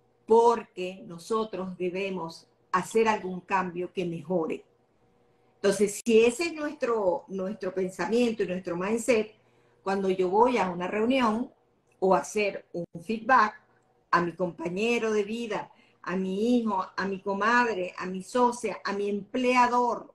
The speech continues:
o a mi empleado, nosotros vamos a ser cada vez más eficientes. Y fíjate, al principio te decía que feedback, tanto en inglés como en español, la palabra, ah, ah,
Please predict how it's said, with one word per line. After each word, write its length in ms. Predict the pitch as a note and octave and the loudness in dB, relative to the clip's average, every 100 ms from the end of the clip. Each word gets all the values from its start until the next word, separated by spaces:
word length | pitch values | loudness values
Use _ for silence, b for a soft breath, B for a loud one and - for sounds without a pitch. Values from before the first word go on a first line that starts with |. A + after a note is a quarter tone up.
| _ | _
o 160 | - G#3 | -2 0
a 80 | F#3+ | 0
mi 160 | G3+ | -4
empleado, 880 | A#3+ A#3+ A#3+ A3+ A3 F3+ D#3 G3 A3+ _ _ _ | -8 -10 -10 -8 -8 -10 -12 -14 -16 _ _ _
nosotros 520 | A3+ A#3+ A3+ A3+ G3 G3 | -2 -2 -2 -8 -8 -8
vamos 240 | F#3 F#3 | -8 -8
a 40 | F3+ | -8
ser 160 | F#3+ - - | -10 -10 -10
cada 160 | F#3 F3 | -4 -4
vez 160 | F3 E3+ | -4 -8
más 140 | D#3+ | -12
eficientes. 640 | E3 D3+ - - - - - - - - - - _ _ | -12 -12 -12 -12 -12 -16 -16 -14 -14 -14 -16 -20 _ _
Y 140 | A#3+ | -2
fíjate, 480 | A#3 C4 B3 - - - _ _ - _ _ _ _ _ _ _ _ F3 | 2 4 4 4 -4 -10 _ _ -20 _ _ _ _ _ _ _ _ -6
al 140 | F#3+ | -6
principio 540 | - F#3+ D#3+ A3+ A#3 A#3+ | -2 -2 0 2 2 2
te 80 | |
decía 520 | A#3 G3 A#3+ B3 A#3+ - _ | 2 2 0 0 0 -4 _
que 120 | F3 | -8
feedback, 580 | E3 G3 F#3 F3+ G#3 - _ _ _ _ _ _ _ _ - - | -6 -10 -6 2 2 2 _ _ _ _ _ _ _ _ -16 -2
tanto 260 | F#3 F3+ F#3 | 0 0 -4
en 60 | |
inglés 280 | E3+ F3 F#3 | -2 -4 -4
como 160 | A3+ A3 | -4 -6
en 80 | |
español, 680 | G3 - G#3 A#3 C4+ C#4+ C#4 b b b _ _ | -6 -6 -2 2 2 0 -4 b b b _ _
la 180 | G3 F#3 | -4 0
palabra, 680 | F#3 F3+ F3+ F#3+ G#3 G3+ - _ _ _ _ | 0 2 0 2 0 -2 -12 _ _ _ _
ah, 240 | D#3+ F3 - | -10 -10 -8
ah, 300 | E3+ D#3+ | -8 -8